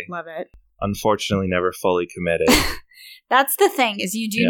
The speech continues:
Speaker 1: need to go all the
Speaker 2: You
Speaker 1: way
Speaker 2: gotta,
Speaker 1: or,
Speaker 2: you
Speaker 1: or
Speaker 2: gotta
Speaker 1: not.
Speaker 2: go full goth. Like, I had a
Speaker 1: Mm-hmm.
Speaker 2: friend who had, uh, those bondage pants from Hot Topic,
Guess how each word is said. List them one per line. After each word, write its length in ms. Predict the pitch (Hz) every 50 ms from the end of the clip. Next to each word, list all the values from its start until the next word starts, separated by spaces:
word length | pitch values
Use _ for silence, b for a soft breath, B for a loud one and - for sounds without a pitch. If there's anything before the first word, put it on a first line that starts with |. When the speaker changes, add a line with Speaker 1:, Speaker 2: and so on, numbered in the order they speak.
| 247
Speaker 1:
need 80 | - -
to 100 | 247 226
go 140 | 190 180 175
all 200 | - - 185 -
the 120 | - 175
Speaker 2:
You 60 | 175
Speaker 1:
way 200 | 185 - 185 92
Speaker 2:
gotta, 240 | 110 101 107 110 123
Speaker 1:
or, 40 | 131 -
Speaker 2:
you 60 | -
Speaker 1:
or 80 | -
Speaker 2:
gotta 160 | - 113 117 127
Speaker 1:
not. 220 | - 175 175 175
Speaker 2:
go 60 | 170 160
full 240 | - 101 98 98 95
goth. 420 | 92 85 82 82 82 82 85 - - -
Like, 160 | - 92 - 95
I 60 | 95
had 100 | 104 107
a 20 | 107
Speaker 1:
Mm-hmm. 60 | 98 -
Speaker 2:
friend 340 | - 92 90 90 92 90 - -
who 240 | 87 87 85 82 82
had, 220 | 82 85 82 80 82 - - _ _ _ _ _ _ _ _ _ -
uh, 300 | 92 87 85 85 82 80 -
those 180 | 90 87 85
bondage 500 | - - 87 85 82 82 85 82 - - _ _ _ _ - -
pants 400 | 101 87 87 85 82 - - -
from 360 | - 90 85 82 80 80 80 - - -
Hot 180 | 98 90 85 - -
Topic, 440 | - 82 82 82 - 113 113 110